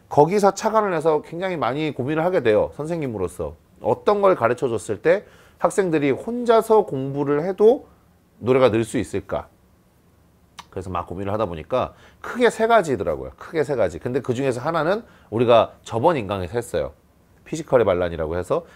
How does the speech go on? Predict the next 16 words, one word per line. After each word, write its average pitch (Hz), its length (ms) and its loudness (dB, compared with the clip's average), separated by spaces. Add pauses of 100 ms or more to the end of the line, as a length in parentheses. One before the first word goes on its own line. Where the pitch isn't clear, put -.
이제 90 80 -8
피지컬을 160 460 0
쓰는 139 200 -2
법에 104 160 0
대해서는 95 280 -4
알려드렸다고 90 680 0
한다면 101 760 -2 (300)
좀 214 280 -2
더 202 340 2
구체화되고 160 800 2
업그레이드된 113 840 0 (1040)
그 139 120 2
나머지 120 380 0
두 - 200 -10
가지를 104 400 2 (560)
알려드리면 117 800 0